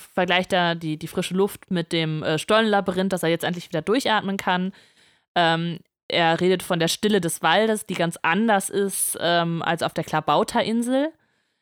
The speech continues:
Er redet von der Natur, die, äh, sich auch nochmal anders zeigt als auf der Gometica Insularis. Und, ähm, ja, er redet auch von, äh, also, n-, die schönsten Sachen, die er je gesehen hat. Und dann redet er halt vom Blaubeermädchen und von,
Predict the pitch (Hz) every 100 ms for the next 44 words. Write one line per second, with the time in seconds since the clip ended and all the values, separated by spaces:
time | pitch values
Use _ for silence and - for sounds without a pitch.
0 | _ - 180 190 190 180 - 175 165 160
1 | 160 - 214 254 254 190 185 175 - -
2 | 165 165 - - 170 185 180 165 165 160
3 | 175 170 - - 175 175 170 170 165 175
4 | 160 170 165 156 180 160 156 151 175 214
5 | 240 240 - _ _ _ _ _ _ _
6 | 185 185 180 175 - - 170 170 170 170
7 | 165 - _ _ 185 175 165 175 190 196
8 | - 175 - 185 170 165 160 - - 165
9 | 160 156 - 170 156 - 160 180 165 175
10 | 185 - 208 226 - 180 180 196 196 175
11 | 180 180 170 165 196 196 185 180 165 165
12 | 160 - 160 180 175 180 165 170 151 170
13 | 196 185 190 214 180 165 180 - 170 165
14 | 160